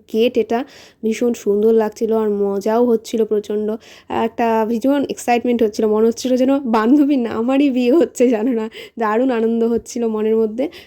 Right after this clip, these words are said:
আর আমি যখন ওর বাড়ি গেলাম, দেখলাম ও এখনও রেডি হয়নি, যে মেকআপ আর্টিস্ট ওকে সাজাচ্ছিল।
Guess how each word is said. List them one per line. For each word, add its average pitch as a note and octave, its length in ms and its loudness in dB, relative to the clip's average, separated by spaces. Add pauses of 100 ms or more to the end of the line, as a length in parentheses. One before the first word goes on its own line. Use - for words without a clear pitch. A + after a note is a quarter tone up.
আর C4 80 -4
আমি C4 120 0
যখন C4 200 0
ওর B3+ 80 2
বাড়ি A3 260 2
গেলাম, A3+ 280 2
দেখলাম G#3+ 420 0
ও G#3 240 0
এখনও A3 340 0
রেডি G#3 300 4
হয়নি, A3 360 0
যে G#3 120 -2
মেকআপ G#3 280 -4
আর্টিস্ট G#3+ 320 -6
ওকে A3+ 140 -2
সাজাচ্ছিল। A3+ 520 -4